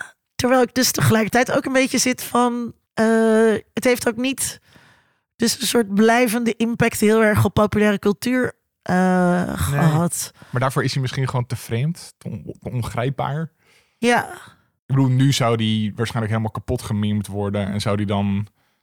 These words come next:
Speaker 2: daarmee zijn weekje shine pakken op het internet. Maar
Speaker 1: Ja, ik weet dus ook niet meer zo goed. Ik bedoel, dit was wel gewoon, eh, een hit en zo,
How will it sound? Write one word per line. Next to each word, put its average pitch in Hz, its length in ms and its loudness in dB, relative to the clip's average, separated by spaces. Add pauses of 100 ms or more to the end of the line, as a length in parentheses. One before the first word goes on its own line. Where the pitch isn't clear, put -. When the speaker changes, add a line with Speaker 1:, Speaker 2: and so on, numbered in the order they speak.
Speaker 2:
daarmee 107 340 0
zijn 98 220 -6
weekje 104 260 -4
shine 196 340 -2
pakken - 300 -8
op - 120 -14
het - 140 -16
internet. - 580 -10 (500)
Maar 92 640 -8 (140)
Speaker 1:
Ja, 233 260 0
ik 240 120 -4
weet 269 120 0
dus - 160 -4
ook 262 60 -8
niet 277 100 -6
meer 269 100 -6
zo 117 120 -4
goed. 240 480 0
Ik - 640 -20
bedoel, 220 180 0
dit 240 120 -6
was 240 120 -4
wel 220 280 4
gewoon, 190 680 0 (320)
eh, 170 600 2
een 170 180 0
hit 160 240 2
en 240 140 2
zo, 226 460 4